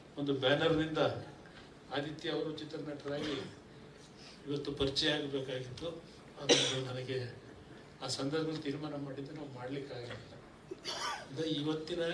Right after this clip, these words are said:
ಈ ಒಂದು ಸಂದರ್ಭದಲ್ಲಿ ನನಗೇನು ಆಹ್ವಾನ ನೀಡಿದ್ದೀರಿ, ಭಗವಂತ ನಿಮ್ಗೆ ಒಳ್ಳೇದು ಮಾಡಲಿ. ನಿಮ್ಮ ಕುಟುಂಬ ಚಿತ್ರರಂಗಕ್ಕೆ ಕಷ್ಟದ ದಿನಗಳಲ್ಲಿ ಈ ಒಂದು ಚಿತ್ರರಂಗದಲ್ಲಿ ಕನ್ನಡ ಭಾಷೆ ಮತ್ತು ಕನ್ನಡದ ಒಂದು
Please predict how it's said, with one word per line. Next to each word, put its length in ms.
ಈ 40
ಒಂದು 240
ಸಂದರ್ಭದಲ್ಲಿ 680
ನನಗೇನು 440
ಆಹ್ವಾನ 640
ನೀಡಿದ್ದೀರಿ, 520
ಭಗವಂತ 400
ನಿಮ್ಗೆ 280
ಒಳ್ಳೇದು 340
ಮಾಡಲಿ. 300
ನಿಮ್ಮ 200
ಕುಟುಂಬ 380
ಚಿತ್ರರಂಗಕ್ಕೆ 800
ಕಷ್ಟದ 520
ದಿನಗಳಲ್ಲಿ 720
ಈ 80
ಒಂದು 280
ಚಿತ್ರರಂಗದಲ್ಲಿ 1080
ಕನ್ನಡ 340
ಭಾಷೆ 880
ಮತ್ತು 520
ಕನ್ನಡದ 640
ಒಂದು 400